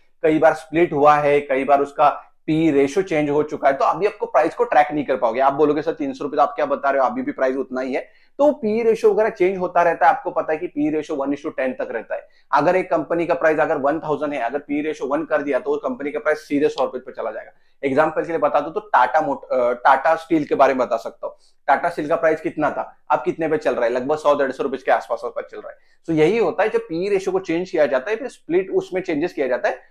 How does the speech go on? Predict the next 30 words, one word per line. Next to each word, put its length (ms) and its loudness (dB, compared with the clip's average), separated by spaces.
तो 60 0
कंपनी 400 -2
का 80 -4
प्राइसिंग 560 2
चेंज 240 0
हो 120 -2
जाता 260 -2
है, 60 -4
तो 120 -12
उसके 260 -4
बारे 200 2
में 160 -4
अब 100 4
आपको 200 -2
ट्रैक 280 0
रिकॉर्ड 300 0
नहीं 120 -2
मिलेगा। 320 -8
लेकिन 320 2
मैं 220 0
तीन 180 -4
सौ 140 -4
रुपए 160 -4
पे 100 -8
उस 140 -4
कंपनी 360 -4
को 100 -2
देखने 340 -2
के 80 -8
लिए 140 -8